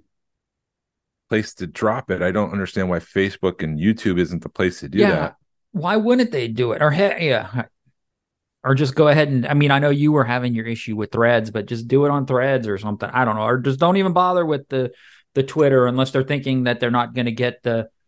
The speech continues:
Speaker 2: the, the backing or whatever. I, I
Speaker 1: Yeah.
Speaker 2: see your face. You're like, "I don't enjoy Threads," but I hadn't even, I hadn't even messed with Threads. So, uh, but no, I pulled up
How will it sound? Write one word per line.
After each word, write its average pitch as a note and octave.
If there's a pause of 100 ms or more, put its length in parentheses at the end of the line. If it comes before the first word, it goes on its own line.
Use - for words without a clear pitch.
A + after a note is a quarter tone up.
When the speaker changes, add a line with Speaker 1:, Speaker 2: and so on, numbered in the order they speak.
(420)
Speaker 2:
the, A2
the A2+
backing A#2
or G2
whatever. G2+ (140)
I, -
I -
Speaker 1:
Yeah. A2+
Speaker 2:
see B2+
your G2+
face. G2
You're G2+
like, -
"I -
don't -
enjoy G2+
Threads," G#2
but B2
I C3+
hadn't A#2
even, G#2+
I A#2+
hadn't G#2+
even G2
messed G#2+
with G2+
Threads. G#2
So, G2 (360)
uh, A2
but C3+
no, D3
I F3
pulled G3
up E3